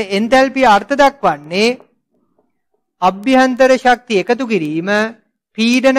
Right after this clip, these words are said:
පරිමා ගුණිතයේ විදිහට. මෙන්න මේ ආකාරයට තමයි එන්තැල්පියේ අර්ථ දැක්වීම වෙන්නේ. කියන්නේ මේ ආකාරයටයි එන්තැල්පිය අර්ථ දක්වන්නේ.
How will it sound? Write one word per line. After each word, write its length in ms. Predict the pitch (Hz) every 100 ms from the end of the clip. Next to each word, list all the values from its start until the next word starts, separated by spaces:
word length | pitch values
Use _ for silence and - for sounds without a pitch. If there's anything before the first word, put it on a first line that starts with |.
| 262
පරිමා 480 | 220 208 226 233 240
ගුණිතයේ 460 | 220 226 233 226
විදිහට. 380 | 220 185 180 170 190 - _ _ _ _ _ _ _ _ -
මෙන්න 180 | 190 202
මේ 160 | 208
ආකාරයට 540 | 240 254 254 233 214 175
තමයි 380 | 165 180 240 -
එන්තැල්පියේ 760 | 202 214 240 233 220 240 277
අර්ථ 280 | 226 190 214
දැක්වීම 520 | 262 220 - 196 175 202
වෙන්නේ. 420 | 233 170 185 190 _ _ _ _ _ _ _ _ _ _ _ _ _ _ _ _ _ _
කියන්නේ 280 | 185 165 143 _ _ _ _ _ _ _ _ _ _ _ _ 180
මේ 100 | 196
ආකාරයටයි 680 | 208 214 208 208 220 262
එන්තැල්පිය 460 | 208 202 208 202 247
අර්ථ 220 | 208 185
දක්වන්නේ. 640 | 196 190 - 165 185 170